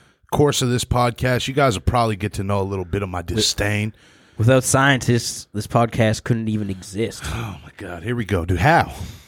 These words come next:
Speaker 1: How?
Speaker 2: I'm pretty sure maybe, uh, a s-, a scientist of something has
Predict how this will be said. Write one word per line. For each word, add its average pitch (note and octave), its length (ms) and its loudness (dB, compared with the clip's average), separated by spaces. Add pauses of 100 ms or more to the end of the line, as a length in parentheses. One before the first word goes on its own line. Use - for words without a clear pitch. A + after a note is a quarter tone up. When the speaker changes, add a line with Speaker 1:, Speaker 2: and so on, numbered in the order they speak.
(100)
Speaker 1:
How? F#3+ 460 2 (320)
Speaker 2:
I'm A2+ 80 -8
pretty D3 260 4
sure C#3 280 4
maybe, B2+ 640 4
uh, G#2 480 2
a G2+ 140 -8
s-, - 260 -12 (440)
a - 80 -8
scientist A#2+ 840 0
of G#2+ 200 0
something A#2+ 540 2
has G#2+ 480 2